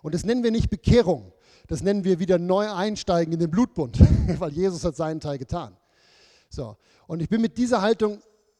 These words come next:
zum Gebet gegangen, hab der Frau die Hände aufgelegt, hab wirklich im, im Namen von Jesus gebetet, dass sie gesund wird, und sie ist nicht gesund geworden.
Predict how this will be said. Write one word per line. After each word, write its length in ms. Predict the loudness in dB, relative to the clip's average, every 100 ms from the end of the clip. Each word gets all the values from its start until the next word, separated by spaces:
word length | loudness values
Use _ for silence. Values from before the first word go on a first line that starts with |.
| _
zum 200 | _ -6
Gebet 360 | -6 -2 -4 -4
gegangen, 600 | -8 -8 -8 -8 -8 -10
hab 140 | -12 -8
der 100 | -8
Frau 480 | -8 -6 -2 -2
die 120 | -2 -4
Hände 240 | -4 -4
aufgelegt, 760 | -6 -8 -6 -2 -2 -4 _ -6
hab 140 | -6 _ -20
wirklich 400 | -14 -12 -10 -10
im, 300 | -8 -10 -10
im 220 | -10 -8 -8
Namen 360 | -10 -10 -12
von 280 | -12 -12 -10
Jesus 640 | -8 -10 -10 -20 -20 -20 -20
gebetet, 480 | -16 -12 -12 -14 -14
dass 140 | -12
sie 100 | -12
gesund 400 | -18 -16 -18 -16
wird, 160 | -18 -18
und 60 |
sie 100 | -18
ist 180 | -20 -20
nicht 320 | -16 -16 -16
gesund 320 | -20 -20 -20
geworden. 400 | -20 -20 -20 -20